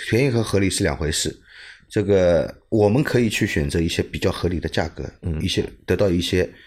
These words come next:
Speaker 1: 相对应也是合理的服务。但是便宜要看的，这个便宜能不能赚，啊，大多数呢，赚便宜的同时会吃亏的。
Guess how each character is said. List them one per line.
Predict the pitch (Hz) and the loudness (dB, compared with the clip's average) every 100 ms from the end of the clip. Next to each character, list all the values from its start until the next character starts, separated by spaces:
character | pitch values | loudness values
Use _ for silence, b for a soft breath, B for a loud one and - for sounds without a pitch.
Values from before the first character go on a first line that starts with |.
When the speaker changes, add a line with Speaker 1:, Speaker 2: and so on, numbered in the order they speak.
| B - | B -8
Speaker 1:
相 | - 104 | -2 0
对 | 101 107 | 0 0
应 | 90 82 | 0 -2
也 | - 80 | -2 -4
是 | - | -4
合 | 87 85 | -4 -2
理 | 90 69 | -2 -4
的 | 71 - _ | -6 -10 _
服 | - 76 | -8 -4
务。 | 98 - B B B B | -4 -6 B B B B
但 | - 104 | -4 0
是 | 107 98 - _ _ _ _ _ | 2 0 -2 _ _ _ _ _
便 | - - 92 | -6 -2 0
宜 | 123 117 - _ - | 2 0 -4 _ -2
要 | 104 | -2
看 | - - 92 | -2 -2 -2
的， | - - _ | -6 -16 _
这 | - | -2
个 | 127 | 0
便 | 104 95 | 0 0
宜 | 101 | 2
能 | 85 90 | 2 2
不 | |
能 | 123 80 | 0 -2
赚， | - 80 - _ b b b b - | -4 -8 -10 _ b b b b -4
啊， | 147 - B B B | -4 -4 B B B
大 | 180 | 2
多 | 151 170 | 4 4
数 | 170 | 4
呢， | 143 87 73 - _ _ _ | 2 2 0 -8 _ _ _
赚 | - 180 123 | -2 0 2
便 | 101 101 | 2 2
宜 | |
的 | 101 | 2
同 | - 87 | 0 -4
时 | - | -2
会 | - | -2
吃 | 92 - | -2 -2
亏 | - 90 | -4 -2
的。 | 85 | -2